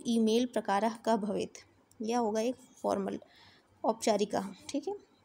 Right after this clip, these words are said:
नेक्स्ट हमारा, छात्रस्य अधिकम अवबोधम च स्पष्टीकरणाय अध्ययना-, अध्ययन, जो भी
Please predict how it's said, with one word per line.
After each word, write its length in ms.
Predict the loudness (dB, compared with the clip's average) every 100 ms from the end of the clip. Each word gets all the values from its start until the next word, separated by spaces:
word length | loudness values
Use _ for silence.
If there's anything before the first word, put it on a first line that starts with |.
| _ -2
नेक्स्ट 300 | 0 2 2
हमारा, 280 | 2 2 -2 -12 -16 -2
छात्रस्य 540 | 0 0 2 2 2
अधिकम 460 | 0 0 2 2 0 -6 -8 -2
अवबोधम 640 | -2 2 2 2 2 2
च 160 | 2 0 2 0 -4 -10
स्पष्टीकरणाय 1000 | -6 -4 -2 -2 -2 -2 -2 -2 -4 -6 -8 -20 _ _ _ _ _ -6
अध्ययना-, 1080 | -6 -4 -2 0 2 0 -4 -4 -6 -8 -12 -12
अध्ययन, 840 | -12 -10 -8 -4 -2 -2 -4 -6 -8 -12 -20 -20 -20 -12
जो 180 | -2 0
भी 120 | 0